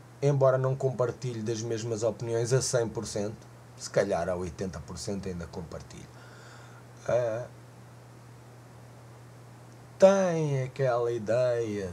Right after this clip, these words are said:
da, da liderança, mas também não,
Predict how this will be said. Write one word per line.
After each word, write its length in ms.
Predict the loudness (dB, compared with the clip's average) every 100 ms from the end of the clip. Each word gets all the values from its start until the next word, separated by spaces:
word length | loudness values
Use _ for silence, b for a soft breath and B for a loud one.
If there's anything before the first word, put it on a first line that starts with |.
| -8
da, 1300 | -8 -8 -8 -10 -12 -12 -14 -14 -14 -16 -14 -12 -10
da 80 | -8
liderança, 1040 | -4 2 4 4 4 0 -4 -6 -6 -4 -2 -2 -4 -6 -6 -8 -10 -12 -14 -14 -14 -14 -14 -14 -6
mas 360 | -2 -2 -2 -8 -12 -14 -14 -16 -16 -18 -18 -18 -18 -20 -20 -20 -18 4
também 380 | 4 6 4 4
não, 440 | 0 -2 -4 -6